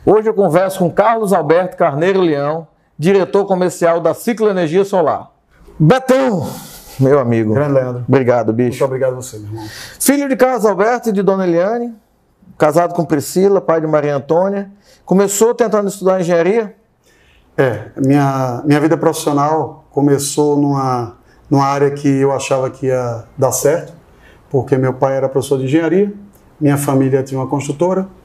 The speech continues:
Speaker 2: e eu resolvi trilhar por esse caminho, porque queria sentir o cheiro do cimento.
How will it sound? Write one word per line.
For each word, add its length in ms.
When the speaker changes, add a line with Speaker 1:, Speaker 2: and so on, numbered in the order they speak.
Speaker 2:
e 80
eu 80
resolvi 320
trilhar 320
por 100
esse 140
caminho, 400
porque 160
queria 180
sentir 300
o 60
cheiro 240
do 60
cimento. 480